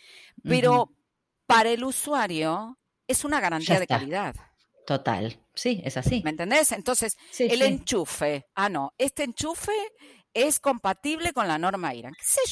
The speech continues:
Speaker 1: yo que es compatible con la norma iram, si tiene tres patas, dos patas? Pero para mí,
Speaker 2: <laughs>
Speaker 1: en mi mente,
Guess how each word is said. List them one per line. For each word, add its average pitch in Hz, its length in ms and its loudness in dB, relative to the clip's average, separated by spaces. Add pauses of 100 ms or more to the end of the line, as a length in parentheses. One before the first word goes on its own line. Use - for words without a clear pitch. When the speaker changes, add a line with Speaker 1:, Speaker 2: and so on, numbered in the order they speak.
Speaker 1:
yo 127 240 -2
que 127 280 -4
es - 80 -6
compatible 151 600 -2
con 139 140 -2
la 127 100 -6
norma 151 360 -2
iram, 220 420 0
si 139 140 -2
tiene 180 160 -4
tres 156 240 -6
patas, 196 300 2
dos 156 140 -2
patas? 220 300 2
Pero 180 180 -2
para 165 320 2
mí, 269 400 0
Speaker 2:
<laughs> - 0 -
Speaker 1:
en 202 240 -4
mi 285 160 -2
mente, 214 840 -4